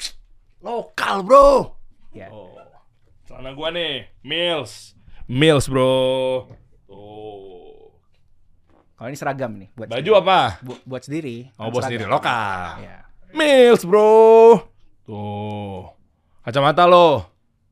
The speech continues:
Speaker 2: Nggak ngerti nih.
Speaker 1: Nggak, jangan, jangan pura-pura bohong deh.
Speaker 2: <laughs>
Speaker 1: Coba kacamata lo.
Speaker 2: Nggak ngerti nih, Mas Dery, apa nih?
Speaker 1: Nih, gua nih. H S F. Tuh, Bandung.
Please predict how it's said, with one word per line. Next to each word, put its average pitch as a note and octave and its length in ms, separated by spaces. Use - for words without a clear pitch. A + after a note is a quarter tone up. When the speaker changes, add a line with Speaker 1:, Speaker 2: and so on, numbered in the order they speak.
Speaker 2:
Nggak A#2 180
ngerti A#2+ 280
nih. G2 120
Speaker 1:
Nggak, B2 240
jangan, C#3 220
jangan D#3 260
pura-pura E3+ 340
bohong F3+ 300
deh. G3 220
Speaker 2:
<laughs> - 140
Speaker 1:
Coba E3 320
kacamata D3+ 420
lo. D#3+ 260
Speaker 2:
Nggak D3 220
ngerti D3+ 220
nih, F3 120
Mas D#3 160
Dery, C#3+ 200
apa B2+ 140
nih? A#2+ 120
Speaker 1:
Nih, B2+ 300
gua B2+ 200
nih. B2+ 300
H - 100
S A#2 80
F. D3+ 300
Tuh, A#2 880
Bandung. B2 680